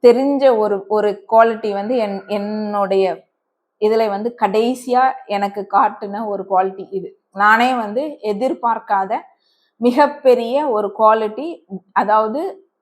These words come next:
மாஸ்கு-, டிவைன், டிவைன்கான குவாலிட்டின்னு. இது வந்து நார்மல் மாஸ்குலின்கான குவாலிட்டி வந்து கிடையவே கிடையாது. டிவைன் மாஸ்குலின்கான குவாலிட்டியை வந்து என்னோட மாஸ்குலின்ட்ட நான் வந்து பார்த்தேன் அப்படின்னு சொல்லிட்டு சொல்லலாம். அடுத்தது என்ன அப்படின்னு சொன்னீங்கன்னா,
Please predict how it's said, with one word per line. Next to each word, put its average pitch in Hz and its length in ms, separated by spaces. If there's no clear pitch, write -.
மாஸ்கு-, 208 520
டிவைன், 233 440
டிவைன்கான 240 640
குவாலிட்டின்னு. 196 540
இது 208 160
வந்து 233 180
நார்மல் 254 580
மாஸ்குலின்கான 208 720
குவாலிட்டி 202 360
வந்து 190 260
கிடையவே 196 320
கிடையாது. 185 460
டிவைன் 262 380
மாஸ்குலின்கான 208 800
குவாலிட்டியை 208 400
வந்து 208 280
என்னோட 233 560
மாஸ்குலின்ட்ட 226 540
நான் 190 240
வந்து 196 260
பார்த்தேன் 202 560
அப்படின்னு 190 220
சொல்லிட்டு 190 340
சொல்லலாம். 175 340
அடுத்தது 269 400
என்ன 220 340
அப்படின்னு 214 240
சொன்னீங்கன்னா, 196 340